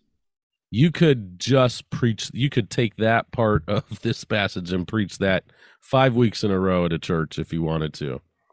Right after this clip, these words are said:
Um, "If you love me, keep my commandments, and I will pray the Father, and he will give you another helper, that he may abide with you forever,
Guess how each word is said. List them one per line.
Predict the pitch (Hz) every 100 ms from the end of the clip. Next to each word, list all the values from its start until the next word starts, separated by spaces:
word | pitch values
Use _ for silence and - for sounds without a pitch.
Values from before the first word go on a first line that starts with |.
| _ _ _ _
Um, | 95 95 92 92 90 - _ _ _ _
"If | 110 -
you | 120
love | 113 131 135
me, | 139 135
keep | - 127 117
my | 113 110
commandments, | 120 98 92 90 87 -
and | 95
I | 101
will | 113 98
pray | - 123 127
the | 127
Father, | - 104 95 92 92
and | 87
he | 110
will | 101 92
give | 101 117
you | 117 107
another | 92 98 107 110
helper, | 95 85 87 82 - _ _ -
that | 101
he | 143
may | 147 131
abide | 107 95 110 135 131
with | 131
you | 123 123
forever, | 117 98 85 80